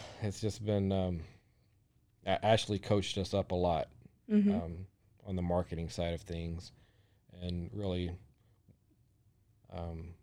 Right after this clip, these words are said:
Speaker 1: helped us create kind of the vision for
Speaker 2: Yeah.
Speaker 1: how that restaurant went. And she introduced us to our interior designer.
Speaker 2: Oh, wow.
Speaker 1: Um,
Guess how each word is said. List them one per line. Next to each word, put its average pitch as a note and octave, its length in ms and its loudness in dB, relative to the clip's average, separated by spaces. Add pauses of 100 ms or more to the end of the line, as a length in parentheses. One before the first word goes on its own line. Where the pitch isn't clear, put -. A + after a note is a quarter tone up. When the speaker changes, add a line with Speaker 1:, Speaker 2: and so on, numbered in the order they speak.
(580)
Speaker 1:
helped A2 260 0
us G2 160 -4
create F#2+ 580 0
kind F#2 200 -2
of E2+ 80 -4
the F2 60 -4
vision E2 560 -4
for - 180 -2
Speaker 2:
Yeah. E4 340 4
Speaker 1:
how B3 100 2
that C#3+ 180 -2
restaurant E2 380 -6
went. - 180 -10 (400)
And B2 160 4
she B2+ 260 8
introduced A#2+ 520 6
us G#2+ 200 2
to A2+ 120 8
our G#2+ 140 10
interior G#2+ 360 4
designer. G#2 640 2
Speaker 2:
Oh, C#4+ 140 8
wow. E4 360 6
Speaker 1:
Um, F2+ 360 -4